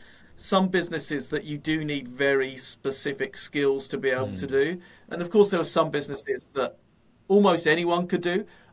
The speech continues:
Speaker 1: as long as they've got those
Speaker 2: Right,
Speaker 1: three
Speaker 2: right.
Speaker 1: founder
Speaker 2: Oh,
Speaker 1: skills.
Speaker 2: brilliantly said. I think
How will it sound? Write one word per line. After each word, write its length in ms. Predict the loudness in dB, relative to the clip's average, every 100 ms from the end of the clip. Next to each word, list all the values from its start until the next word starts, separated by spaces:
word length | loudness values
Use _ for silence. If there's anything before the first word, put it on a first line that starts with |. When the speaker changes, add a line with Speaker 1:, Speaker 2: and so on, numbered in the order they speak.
| -4
Speaker 1:
as 160 | -2 2
long 260 | 2 2
as 120 | 0
they've 180 | 0 0
got 180 | -2 -2
those 200 | -2 -2
Speaker 2:
Right, 80 | -4
Speaker 1:
three 320 | -2 -2 -4
Speaker 2:
right. 100 | -4
Speaker 1:
founder 240 | -4 -2 -2
Speaker 2:
Oh, 120 | -2
Speaker 1:
skills. 320 | -2 -8 -16 -12
Speaker 2:
brilliantly 480 | 0 2 2 -2 -4
said. 200 | 0 0
I 80 | 0
think 300 | -4 -8